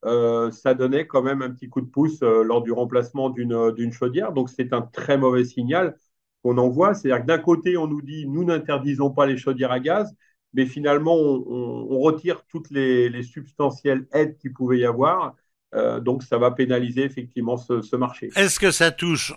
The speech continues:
Speaker 2: aussi, euh, le prêt à taux zéro ? Et bien sûr, la grande question, euh, c'est le taux de T V A.
Speaker 1: Alors, la T V A, ça a été annoncé, euh, déjà dès cet été, hein, euh, avant même qu'il y ait des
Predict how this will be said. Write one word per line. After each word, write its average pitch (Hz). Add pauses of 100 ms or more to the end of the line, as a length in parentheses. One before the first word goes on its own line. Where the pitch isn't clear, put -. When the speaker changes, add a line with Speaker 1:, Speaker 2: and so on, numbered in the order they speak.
Speaker 2:
aussi, 226 (320)
euh, 143
le 160
prêt 156
à 127
taux 147
zéro ? 160
Et 147
bien 120
sûr, 185
la 131
grande 117
question, 180 (340)
euh, 117
c'est 147
le 120
taux 170
de 123
T -
V 131
A. 165
Speaker 1:
Alors, 120
la 151
T 160
V 170
A, 175
ça 156
a -
été 127
annoncé, 143
euh, 117
déjà 120
dès 123
cet 123
été, 170
hein, 135 (120)
euh, 113
avant 110
même 131
qu'il 120
y 110
ait 107
des 101